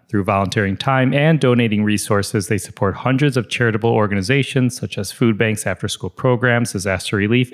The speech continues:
and others that provide sustenance and comfort to people in need both close to their baking facilities and abroad. To learn more about Martin's and check out some great recipes, go to potato rolls dot com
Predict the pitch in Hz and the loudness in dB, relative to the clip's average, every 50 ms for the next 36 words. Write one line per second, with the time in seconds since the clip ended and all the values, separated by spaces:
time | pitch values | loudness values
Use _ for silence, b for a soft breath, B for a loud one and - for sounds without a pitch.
0 | - - 95 87 85 90 - 98 90 82 95 117 156 202 214 - - - - 113 | -6 -6 -4 -4 -4 -4 -6 -6 -4 0 2 2 4 2 2 0 -4 -4 -4 -4
1 | - - 120 104 110 104 - - - - 175 - - - 156 165 147 - - 127 | -2 -2 -2 0 0 0 -2 0 0 0 0 0 0 0 0 0 0 0 -2 -4
2 | 110 - - 120 113 - - - 117 117 - - 107 - - 165 175 - - 165 | -2 -2 -2 -2 -2 -2 -2 -2 -2 -2 -2 -6 -6 -2 0 0 0 2 2 2
3 | 160 151 127 113 110 104 104 104 104 - - 92 82 - - - - 127 127 123 | 2 2 2 2 0 0 0 0 -2 -4 -6 -8 -10 -10 -6 -2 0 0 0 0
4 | - - - 110 101 - 95 92 87 - 107 98 - - - - - 90 85 85 | -2 -4 -2 -4 -2 -2 -4 -6 -4 -4 -6 -6 -6 -6 -6 -6 -4 -6 -6 -4
5 | 92 92 101 120 127 120 - 160 165 151 113 90 87 - - _ - - - 90 | -4 -4 -2 -2 -2 0 2 2 4 4 2 0 -2 -8 -18 _ -12 -6 -4 -2
6 | 90 90 95 95 95 90 98 98 98 107 131 156 180 180 165 156 139 - - 180 | -2 0 0 0 0 0 0 0 2 2 2 2 2 2 2 0 0 0 0 2
7 | 185 185 156 - - 117 - - 110 101 - 107 101 92 101 95 98 123 139 131 | 2 2 2 0 -2 -2 -2 -2 -2 -4 -4 -4 -4 -4 -2 -2 0 0 0 0
8 | - - - 151 151 143 143 - - 101 95 92 - - - 98 87 85 90 87 | 0 0 0 2 2 2 0 -2 -2 0 0 -2 -4 -8 -8 -6 -6 -4 -4 -6
9 | 87 - - 104 98 - - 143 143 147 147 143 143 | -4 -2 -2 -2 -2 -2 0 0 2 2 2 2 0